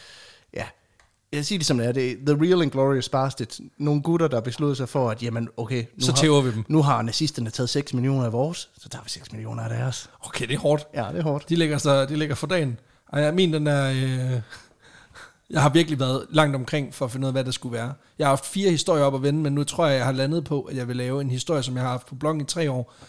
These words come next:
Speaker 1: Mm.
Speaker 2: og har brugt, øh, jeg har haft en, en, et abonnement, øh, jeg har haft et abonnement på en lydbogstjeneste, hvor bogen lå i to og et halvt år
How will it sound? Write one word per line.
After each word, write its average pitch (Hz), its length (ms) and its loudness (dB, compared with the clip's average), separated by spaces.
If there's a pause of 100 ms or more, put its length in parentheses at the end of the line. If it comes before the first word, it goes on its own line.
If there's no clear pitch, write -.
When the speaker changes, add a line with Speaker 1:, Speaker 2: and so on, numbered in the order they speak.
Speaker 1:
Mm. 120 160 -4 (180)
Speaker 2:
og - 80 2
har 135 60 6
brugt, 147 320 0
øh, 135 260 0
jeg - 100 -2
har 139 120 4
haft 151 180 0
en, 135 240 -4
en, 143 260 -4 (160)
et 143 160 -4
abonnement, 147 520 0
øh, 165 100 0 (140)
jeg 147 80 0
har 156 120 4
haft 170 180 0
et 151 100 -6
abonnement 143 600 0
på 147 260 -6
en 131 280 -6 (240)
lydbogstjeneste, 139 840 0 (120)
hvor 143 160 2
bogen 139 360 6
lå 160 300 0 (500)
i 160 60 0
to 240 180 0
og 202 40 4
et 147 60 2
halvt 147 200 4
år 127 280 2